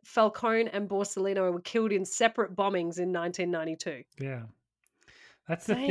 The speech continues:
Speaker 1: Damn.
Speaker 2: the, the, the lengths that they would go to, like
Speaker 1: Oh, and just no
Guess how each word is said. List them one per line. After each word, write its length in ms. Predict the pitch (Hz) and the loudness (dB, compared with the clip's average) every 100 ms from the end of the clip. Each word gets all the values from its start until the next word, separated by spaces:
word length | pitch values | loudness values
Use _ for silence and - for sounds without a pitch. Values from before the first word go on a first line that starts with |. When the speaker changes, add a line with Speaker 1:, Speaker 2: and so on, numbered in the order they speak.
| 254 | 4
Speaker 1:
Damn. 380 | 190 127 135 123 | 4 0 -2 -4
Speaker 2:
the, 100 | 135 | -6
the, 80 | |
the 160 | 131 127 135 | -2 -2 0
lengths 320 | 131 143 - | -2 -4 -6
that 180 | 170 - | -6 -2
they 140 | 143 | 0
would 200 | 151 143 | 0 0
go 200 | 135 156 | 2 2
to, 380 | - 269 131 131 | 2 2 2 0
like 520 | 139 123 123 - - _ _ _ _ _ | 0 0 0 -10 -16 _ _ _ _ _
Speaker 1:
Oh, 340 | 294 262 170 131 - - _ - | 6 6 4 -4 -10 -16 _ 2
and 160 | 311 330 | 6 8
just 220 | 494 - | 6 6
no 760 | 254 240 240 226 226 208 202 | 4 6 8 8 10 10 8